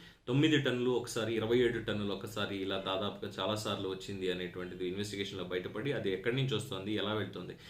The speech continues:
వయా విజయవాడ ఆశీ ట్రేడింగ్ కంపెనీ, ఆశీ ట్రేడింగ్ కంపెనీలో పనిచేసేటువంటి మాచవరం సుధాకర్ అనేటువంటి వ్యక్తి గతంలో ఎవరి దగ్గర, ఎవరి కోసం పనిచేశాడంటే, ద్వారంపూడి చంద్రశేఖర్ రెడ్డి సన్నిహితుడైనటువంటి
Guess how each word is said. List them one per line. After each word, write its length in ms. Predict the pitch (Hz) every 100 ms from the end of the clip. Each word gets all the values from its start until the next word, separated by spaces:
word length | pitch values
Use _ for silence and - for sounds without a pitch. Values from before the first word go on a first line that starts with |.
| - _
వయా 160 | 110 120
విజయవాడ 520 | 113 117 139 123 104
ఆశీ 480 | 95 90 113 - 123
ట్రేడింగ్ 440 | 120 110 107 101
కంపెనీ, 320 | 101 95 92
ఆశీ 280 | 92 117 143
ట్రేడింగ్ 360 | 131 135 131 120
కంపెనీలో 440 | 117 110 110 110
పనిచేసేటువంటి 840 | 107 104 110 117 104 101 101 98 104
మాచవరం 500 | 98 107 120 113 107
సుధాకర్ 420 | - 113 113 110
అనేటువంటి 480 | 98 95 95 90 90
వ్యక్తి 240 | 95 151
గతంలో 440 | 131 104 110 110
ఎవరి 260 | 101 98 117
దగ్గర, 240 | 120 107
ఎవరి 240 | 101 95 104
కోసం 300 | 104 98 104
పనిచేశాడంటే, 640 | 90 92 92 - 90 90
ద్వారంపూడి 460 | 117 104 120 127 113
చంద్రశేఖర్ 540 | 104 104 104 110 -
రెడ్డి 180 | 98 -
సన్నిహితుడైనటువంటి 920 | - 104 110 104 98 95 90 92 90